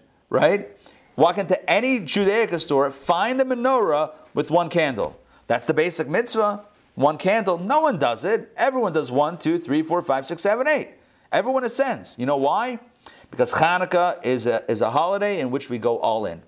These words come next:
Next, next point about Hanukkah. The next point about Hanukkah is, how do we light the menorah?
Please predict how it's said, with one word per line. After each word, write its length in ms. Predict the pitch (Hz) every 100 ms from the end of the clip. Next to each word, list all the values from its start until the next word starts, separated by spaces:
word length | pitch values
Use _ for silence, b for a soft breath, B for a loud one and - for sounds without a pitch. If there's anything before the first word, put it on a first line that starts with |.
| _ b b b b
Next, 400 | 131 170 - -
next 280 | 139 185 -
point 220 | 156 139
about 180 | 127 110
Hanukkah. 360 | 92 82 - - - B B B
The 80 | -
next 220 | 160 214
point 180 | - 196
about 180 | 160 143
Hanukkah 320 | 156 151 127
is, 480 | 139 147 120 113 - B B B
how 360 | - 151 180 185
do 80 |
we 140 | 180 160
light 200 | 147 147
the 80 | 139
menorah? 460 | 123 95 82 78